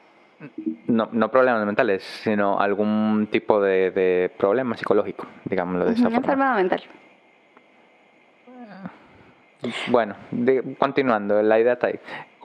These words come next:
Speaker 1: Las veces que yo he tenido que tratar con, con personas así, bueno, ni siquiera tratar, las veces que yo he visto casos similares,
Speaker 2: Ujú.
Speaker 1: la persona que tiene la situación no necesariamente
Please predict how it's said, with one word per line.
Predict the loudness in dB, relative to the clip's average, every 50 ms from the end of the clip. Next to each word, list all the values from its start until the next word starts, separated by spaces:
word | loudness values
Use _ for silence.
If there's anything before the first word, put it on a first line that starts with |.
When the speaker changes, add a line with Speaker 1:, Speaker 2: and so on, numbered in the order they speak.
| -12 -2 0
Speaker 1:
Las | 2 2 2
veces | 0 -2 -2 -2
que | 0
yo | 0 0
he |
tenido | 0 0 0 0 0
que | 0 0
tratar | -2 0 0 0 0
con, | 0 -4 -4 -6 -10 -8 -8 -6 -2 0
con | -2 0
personas | -2 -2 -2 -2 0 0 -2 -2 -4
así, | -4 -4 -4 -6 -6 -8 -20 -20 -20 -20 -20 -20 -20 -20 -20 _ _ _ _ _ _ -6 0
bueno, | 2 4 4 4 2 -2
ni | -2 -2 -2 0 0 2 0 0
siquiera | -2 0 0 2 2 2
tratar, | 2 2 -2 0 0 -2 -2 0 -2
las | 0 0 2
veces | 0 0 -2 0
que | -2 2
yo | 4 4
he |
visto | 2 2 0 -4
casos | -2 -2 -4 -4 -4 -6 -2
similares, | 0 0 2 2 2 2 2 0 -2 -6 -8 -4 2
Speaker 2:
Ujú. | 2 4 4 4 4 4 4 2 4
Speaker 1:
la | 4 4 4 4 4 2 2 2 0 0 -4 -18 -20 -20 -20 _ _ _ _ _ -4
persona | -4 -4 -2 0 0 0 0 2 -2 -4 -6 -8 -14 -16 -6 -2
que | 0 2 2 2 2 2 2 2 2 4 4 2 2 0 -2 -4 -2
tiene | 0 0 0 0 0 0 0 0 0 0 0 2 2 2 2 2
la | 2 2 0 0
situación | -2 -6 -4 -4 -4 -4 -2 -4 -4 -4 -4 -8 -12 -20 -20 -20 -18 -18 -18 -20 -20 _ _ -20 -20 -20 _ _ -2
no | 0 2 2 4 4 4 4 2 2
necesariamente | -2 -4 -4 -4 -2 -2 0 0 0 0 0 -2 -2 -4 -4 -2 -2 -2 0 -2 -6 -10 -12